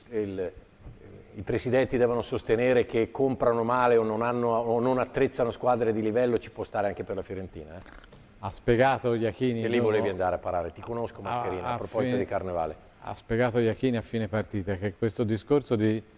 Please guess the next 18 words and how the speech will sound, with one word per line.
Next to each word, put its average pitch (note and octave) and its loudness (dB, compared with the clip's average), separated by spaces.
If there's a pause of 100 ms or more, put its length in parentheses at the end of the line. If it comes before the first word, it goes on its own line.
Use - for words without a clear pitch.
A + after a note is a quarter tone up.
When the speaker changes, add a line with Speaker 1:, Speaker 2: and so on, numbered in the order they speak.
(180)
Speaker 2:
schierare A#2+ 2
Cutrone A2+ 2
a G#2 0
fianco A2+ -2
di G2+ 0
Vlahovic G2+ -2
era G#2 -2 (140)
stato G#2 -4
studiato A2 0
in G2+ -2
anticipo, G#2 -2
erano, G2+ -2 (460)
lui G#2 -8
l'ha G2 -4
chiamato G2+ -6
il G2 -2
piano G#2 -4
A, F#2 -4